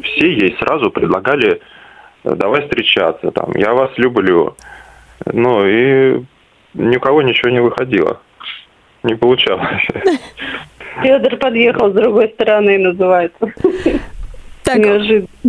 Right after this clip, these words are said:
Speaker 3: так, он, Пётр под-, это, подошёл к делу с другой стороны, да? Он не предлагал, э, что предлагают все, поэтому, а, <laughs> тем самым обратил на себя внимание.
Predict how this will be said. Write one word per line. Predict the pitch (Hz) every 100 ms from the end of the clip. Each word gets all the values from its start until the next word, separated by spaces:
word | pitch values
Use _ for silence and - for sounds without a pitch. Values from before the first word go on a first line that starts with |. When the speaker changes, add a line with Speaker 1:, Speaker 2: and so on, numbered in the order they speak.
| -
Speaker 3:
так, | 269 226 294
он, | 320 254 - -
Пётр | 359 453 -
под-, | 311 262
это, | 269 285 302 254 233 - -
подошёл | 262 277 381 381
к | 294
делу | 339 370
с | 339
другой | 302 302 330
стороны, | - 254 233 208
да? | 233 330
Он | 311 320 302
не | 277
предлагал, | 285 277 285 339 294 214
э, | 240 240 254
что | - 294
предлагают | 269 254 262 277 240
все, | - 370 466
поэтому, | - 277 339 302 302 302 - - - - -
а, | 233 269 285
<laughs> | 277 330
тем | - 370
самым | 311 302 339 349
обратил | 294 240 262 - 370 311
на | 262 285
себя | 226 240
внимание. | 262 254 214 190 175